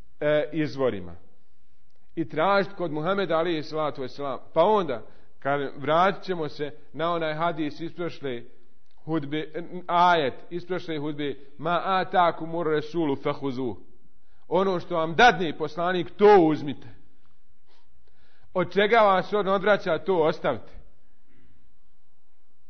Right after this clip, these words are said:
I nastojat se odgajat nako kako je on kazivo.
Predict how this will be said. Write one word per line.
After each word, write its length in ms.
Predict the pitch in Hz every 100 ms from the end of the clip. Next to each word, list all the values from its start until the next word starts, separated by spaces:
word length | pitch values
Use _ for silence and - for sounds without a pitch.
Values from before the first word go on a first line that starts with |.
| - - - - - - - - - - - - -
I 280 | 185 185 -
nastojat 920 | 151 151 185 214 226 226 226 196 -
se 160 | 190 -
odgajat 760 | 196 156 185 196 214 214 190 - - - - -
nako 420 | 139 196 220 220
kako 280 | 185 196 190
je 100 | 180
on 240 | 202 220 196
kazivo. 640 | 175 143 131 131 127 98